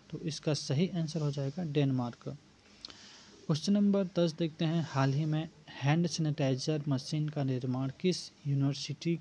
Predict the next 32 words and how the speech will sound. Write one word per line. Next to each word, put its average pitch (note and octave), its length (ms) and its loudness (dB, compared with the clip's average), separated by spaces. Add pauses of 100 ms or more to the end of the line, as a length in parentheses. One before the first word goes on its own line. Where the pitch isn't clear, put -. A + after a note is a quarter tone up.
(120)
के D3 160 0
शोधकर्ताओं C#3 880 -4
ने C#3+ 260 -2
किया C3 260 -8
है? C3 260 -2
तो C#3+ 160 -4
इसका C#3+ 360 -4
सही C#3 300 0 (140)
आंसर D#3+ 300 -4
हो D#3 140 0
जाएगा D3+ 440 -2 (720)
नॉर्थ D#3+ 460 4
ईस्टर्न D#3+ 580 0
हिल D3 340 2
यूनिवर्सिटी। C#3 640 0 (200)
ठीक F3+ 200 -4
है, D#3 200 -2
क्वेश्चन D3+ 400 -6
नंबर E3+ 220 0
अगला D#3 260 -2
देखते D#3 280 -2
हैं, D#3 220 -2
हाल C3+ 300 0
ही E3+ 200 2
में F#3+ 200 2
ग्लोबल D#3 520 0 (880)
एमबीए E3+ 1400 0
रैंकिंग D3 480 2
दो D#3+ 80 2
हज़ार C#3+ 200 2
बीस D#3 360 -4
में D3+ 280 2